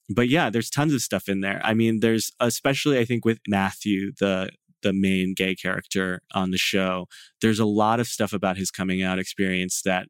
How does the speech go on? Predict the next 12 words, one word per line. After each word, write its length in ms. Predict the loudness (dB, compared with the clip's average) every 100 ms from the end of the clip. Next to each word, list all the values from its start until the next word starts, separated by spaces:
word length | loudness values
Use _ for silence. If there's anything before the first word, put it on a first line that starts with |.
| _
you 160 | -2
know, 160 | 0 0 0
both 180 | -2
myself 580 | -2 -4 0 2 0 -2
and 160 | -6 -2
Gabe 200 | -2 0
Liebman 400 | 0 0 0 -2
and 200 | -4 -6
Jabuki 400 | -4 -2 -2 -2
Young 280 | -2 0 0
White 360 | 2 2 2 0
and 200 | -2